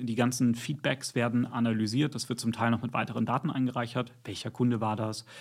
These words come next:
Welche Kundengruppe? Welche Region? Postleitzahl? Welche Filiale? Und so weiter und so weiter. Also alles, was unsere Kunden uns einspielen wollen,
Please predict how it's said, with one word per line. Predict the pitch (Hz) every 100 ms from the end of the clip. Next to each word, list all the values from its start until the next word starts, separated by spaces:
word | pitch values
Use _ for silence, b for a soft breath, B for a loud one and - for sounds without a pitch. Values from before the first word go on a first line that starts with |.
| B
Welche | 107 - 110
Kundengruppe? | 123 123 123 120 127 107
Welche | 113 123 120
Region? | 117 110 107
Postleitzahl? | 107 117 - 117 - 110
Welche | 110 101 113
Filiale? | 113 107 113
Und | 120 113
so |
weiter | 113 113
und | 117
so |
weiter. | 123 127
Also | 110
alles, | 117 120 120
was | 120
unsere | - 113 113
Kunden | 123 117
uns | 107
einspielen | - 131 139
wollen, | 135 143